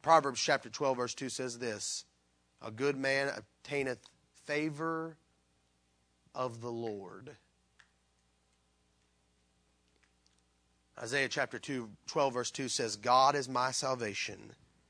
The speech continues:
I will trust and not be afraid, for the Lord Jehovah is my strength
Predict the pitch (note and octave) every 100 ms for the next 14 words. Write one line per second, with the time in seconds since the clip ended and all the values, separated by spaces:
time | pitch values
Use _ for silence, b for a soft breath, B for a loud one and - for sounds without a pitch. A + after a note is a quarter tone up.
0 | _ _ _ _ _ _ _ _ _ _
1 | - B2+ A#2 - - C#3+ - A#2+ B2 -
2 | A#2+ - B2+ G#2+ - A#2 A2 A2+ B2 D#3
3 | F3+ G3 E3+ B2+ D3 C#3 D3+ C#3 G#2 G2
4 | D2 - _ _ b b b b - A2+
5 | G#2+ A2+ G#2+ - A#2+ G#2+ - -